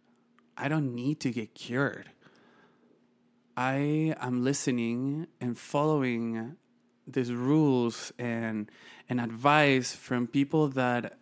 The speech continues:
have never experienced what I'm experiencing.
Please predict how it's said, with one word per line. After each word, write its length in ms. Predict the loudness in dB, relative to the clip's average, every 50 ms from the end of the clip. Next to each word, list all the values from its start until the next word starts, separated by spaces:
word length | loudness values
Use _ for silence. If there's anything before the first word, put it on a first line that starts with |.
| -14
have 260 | -8 -4 -2 -2 0 0
never 240 | 0 0 2 2
experienced 580 | 2 0 0 -2 -4 -6 -4 -2 -2 -2 -2 -2
what 100 | -4 -4
I'm 120 | -4 -4
experiencing. 880 | -6 -8 -10 -10 -8 -6 -2 -2 0 -2 -2 -4 -8 -14 -16 -18 -20